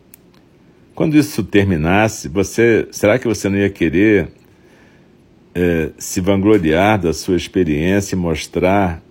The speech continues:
aquilo que você tinha aprendido? <clears throat> Será que você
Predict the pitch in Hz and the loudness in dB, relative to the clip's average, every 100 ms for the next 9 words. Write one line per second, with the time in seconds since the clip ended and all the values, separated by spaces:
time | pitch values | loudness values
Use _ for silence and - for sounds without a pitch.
0 | _ - _ - 76 - 101 95 80 78 | _ -20 _ -10 -10 -6 -4 -4 -4 -6
1 | - 90 71 - 92 87 - 78 65 95 | -4 -4 -4 -4 -2 -2 -4 -6 -4 0
2 | 117 92 - - _ 131 151 92 78 - | 0 0 -8 -16 _ -4 -2 -4 -6 -16
3 | _ _ - - - - - - - 117 | _ _ -20 -20 -20 -20 -20 -6 2 4
4 | 123 - 107 98 85 - - 98 98 95 | 2 0 0 2 2 -2 0 4 4 4
5 | 80 | 0